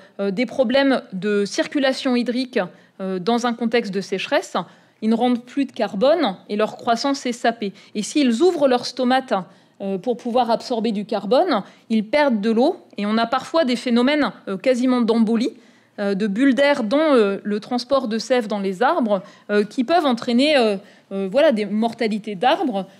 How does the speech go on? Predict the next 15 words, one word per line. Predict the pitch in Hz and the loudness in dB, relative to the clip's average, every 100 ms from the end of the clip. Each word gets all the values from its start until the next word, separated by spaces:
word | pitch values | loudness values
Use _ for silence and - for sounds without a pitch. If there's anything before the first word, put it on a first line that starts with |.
| _ 202 | _ -6
Euh, | 196 190 - | -4 -4 -2
à | 247 | 0
grande | 247 320 320 | 2 0 0
échelle, | 330 349 349 254 | 0 2 2 2
donc | 240 233 | 0 -2
les, | 254 | -4
les | 233 | -4
phénomènes, | 240 294 285 285 285 220 190 _ _ | -2 0 2 2 2 0 -6 _ _
euh, | 202 | -4
liés | 214 247 | -2 0
aux | 302 | 0
conditions | 277 247 247 - 254 | 0 0 0 -4 -6
chaudes | - 277 | -6 -4
et | 233 | -4
sèches | 233 269 262 | -2 0 0